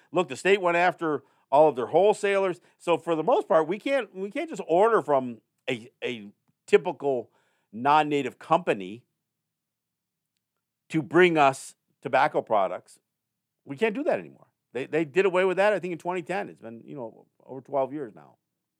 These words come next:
So what we've been doing is when we, many native, uh, people backwards integrated into, uh, manufacturing. So we have native brands. Well, one of the main major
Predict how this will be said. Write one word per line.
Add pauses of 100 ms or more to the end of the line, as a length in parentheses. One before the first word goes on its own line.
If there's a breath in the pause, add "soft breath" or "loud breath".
(1200)
So
what
we've
been
doing
is
when (100)
we, (760)
many
native, (360)
uh, (260)
people
backwards
integrated (640)
into,
uh,
manufacturing.
So
we
have
native
brands. (340)
Well,
one
of
the
main (120)
major